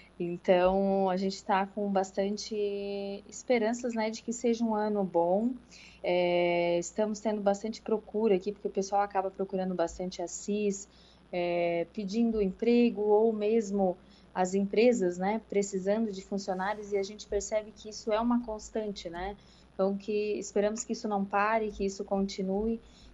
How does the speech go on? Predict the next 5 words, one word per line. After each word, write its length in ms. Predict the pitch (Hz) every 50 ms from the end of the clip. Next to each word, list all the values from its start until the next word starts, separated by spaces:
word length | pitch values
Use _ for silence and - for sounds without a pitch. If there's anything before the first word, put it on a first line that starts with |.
| -
que 80 | - 190
as 140 | 185 180 202
empresas 600 | 202 196 202 208 208 208 208 208 202 - - -
continuem 600 | - - 208 208 202 202 - 202 202 208 226 233 233
contratando 960 | 226 214 202 202 202 208 196 185 185 - - 196 208 233 240 240 240 240